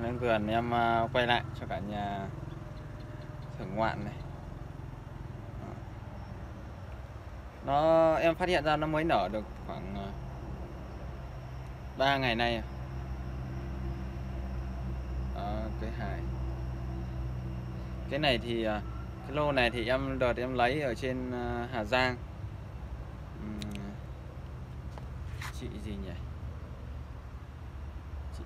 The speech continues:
gì ở trên Hà Giang á, chị bán cái hàng ký á, em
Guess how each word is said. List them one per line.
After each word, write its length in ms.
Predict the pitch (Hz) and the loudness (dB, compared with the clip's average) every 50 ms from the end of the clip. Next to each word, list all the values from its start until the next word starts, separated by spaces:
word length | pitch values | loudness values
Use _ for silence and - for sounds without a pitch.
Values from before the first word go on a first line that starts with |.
| - - 110 | -6 -6 -6
gì 160 | 113 104 92 | -4 -4 -4
ở 60 | 90 - - | -4 -4 -2
trên 120 | 120 117 117 113 | -2 -2 -2 -2
Hà 120 | 107 101 | -2 -2
Giang 340 | 98 98 113 113 113 113 117 | 0 2 4 4 4 4 2
á, 80 | 120 131 | 2 0
chị 140 | - 127 113 | -2 -2 2
bán 260 | 110 110 110 120 127 | 4 4 4 4 2
cái 120 | 147 143 | 0 -2
hàng 240 | 143 139 117 107 101 101 104 - - - - | 0 0 0 0 -2 -4 -4 -6 -8 -6 -2
ký 260 | 123 120 127 151 165 | 0 0 2 2 0
á, 60 | 170 - - - - - - | 0 -2 -6 -6 -6 -6 -6
em 100 | - | -6